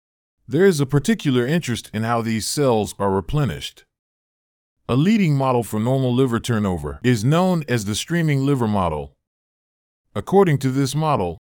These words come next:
normal liver turnover resembles the regeneration process in the intestine.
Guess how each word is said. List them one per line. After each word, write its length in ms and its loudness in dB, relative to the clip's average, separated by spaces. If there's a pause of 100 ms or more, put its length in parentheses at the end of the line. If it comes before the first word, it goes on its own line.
(160)
normal 320 2
liver 260 2
turnover 560 0
resembles 560 0
the 120 -4
regeneration 800 -2
process 640 -2
in 140 -2
the 120 0
intestine. 640 -4